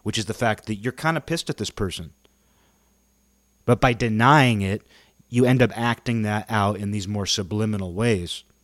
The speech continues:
But then nobody wants to deal with somebody who's flying off the handle, who's unpredictable. I mean, that's not disciplined. We all know that, like, somebody who's just very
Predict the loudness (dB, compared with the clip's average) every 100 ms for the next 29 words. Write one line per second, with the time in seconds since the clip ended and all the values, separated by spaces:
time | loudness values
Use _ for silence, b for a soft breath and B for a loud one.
0 | _ _ _ _ _ _ _ _ _ _
1 | -20 B B 2 6 8 8 8 6 4
2 | -2 0 2 4 4 2 2 0 0 -4
3 | 0 2 2 2 -2 -2 -6 -2 0 0
4 | 0 -2 -4 B B -4 -2 -4 0 -2
5 | 0 -2 -2 -4 -2 0 2 2 2 0
6 | -2 -4 -8 -10 -12 -14 -14 _ _ _
7 | _ _ -2 4 6 6 4 2 2 -2
8 | -2 0 0 0 -2 -4 -4 -8 -2 4
9 | 6 6